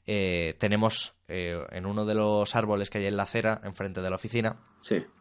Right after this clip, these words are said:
Speaker 1: pues tenemos una, un árbol y en el, en la jardin-, en la propia jardinera del árbol,
Speaker 2: Sí.
Speaker 1: pues, pues una compañera y un compañero, pues, se curraban mucho,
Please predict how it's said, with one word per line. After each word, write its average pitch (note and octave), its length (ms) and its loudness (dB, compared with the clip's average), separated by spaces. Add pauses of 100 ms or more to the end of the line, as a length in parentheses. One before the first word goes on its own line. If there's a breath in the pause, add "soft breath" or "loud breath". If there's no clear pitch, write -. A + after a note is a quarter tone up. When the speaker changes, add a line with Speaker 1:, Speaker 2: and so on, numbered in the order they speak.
(220)
Speaker 1:
pues A#2 160 0
tenemos A2 420 0
una, G2+ 400 2
un G#2+ 180 0
árbol A#2+ 460 2
y G2 180 -4
en F2+ 140 -4
el, F2+ 220 -4
en F#2 160 -2
la F#2 100 4
jardin-, F#2 320 -2
en F#2+ 80 -4
la F#2+ 80 2
propia G#2+ 240 0
jardinera G#2+ 500 0
del G#2+ 160 4
árbol, B2 300 4 (200 loud breath)
Speaker 2:
Sí. G2+ 220 2 (140)
Speaker 1:
pues, F2+ 520 2
pues G2 180 -2
una G2 160 2
compañera G2+ 560 2
y F#2+ 180 0
un F2+ 120 -6
compañero, G2 400 -2
pues, - 120 -4
se G2 80 -6
curraban G2 380 2
mucho, G#2+ 360 2